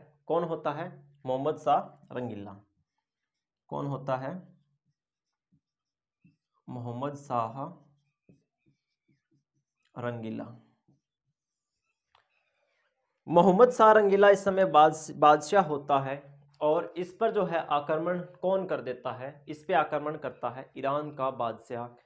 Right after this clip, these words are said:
जिसका क्या नाम होता है? नादिर शाह। इस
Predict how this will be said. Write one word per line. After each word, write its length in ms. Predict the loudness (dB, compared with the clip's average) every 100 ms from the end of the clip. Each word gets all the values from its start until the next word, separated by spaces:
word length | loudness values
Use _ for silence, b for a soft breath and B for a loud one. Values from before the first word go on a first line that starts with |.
| _ -20
जिसका 260 | -10 -8
क्या 200 | -6 -6
नाम 160 | -8 -10
होता 300 | -14 -14 -14
है? 160 | -14 -18 _ _ _ _ _ _ _ _ _ _ _ _ _ _
नादिर 440 | -14 -12 -10 -12
शाह। 280 | -16 -20 -20 _ _ _ _ _ _ _ _ _ _ _ _ _ _ _ _ _ _ _ _ _ _ _ _ _ _ _ _ _ _ _ _ _ _ _ _ _ _ _ _ _ _ _ _ _ _ -8
इस 100 | -8